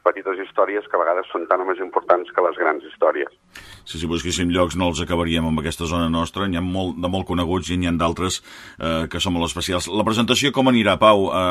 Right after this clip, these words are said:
Speaker 2: has comentat que hi havia en Lluís, no? En Lluís Molines.
Speaker 1: Exacte. Lluís Molines farà mestre de, de,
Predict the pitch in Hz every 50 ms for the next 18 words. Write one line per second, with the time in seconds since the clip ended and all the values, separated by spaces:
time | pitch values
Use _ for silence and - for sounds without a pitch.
0 | 82 73 - - - 107 107 98 107 98 110 101 107 107 101 98 85 82 78 76
1 | 69 85 113 131 156 156 147 78 80 82 87 82 82 85 82 80 - 87 - 110
2 | 104 95 - 101 95 95 - - - - - - _ - 107 95 104 110 113 117
3 | 113 107 - - 113 107 104 107 107 101 - - 107 107 101 101 98 95 92 92
4 | 90 - 98 92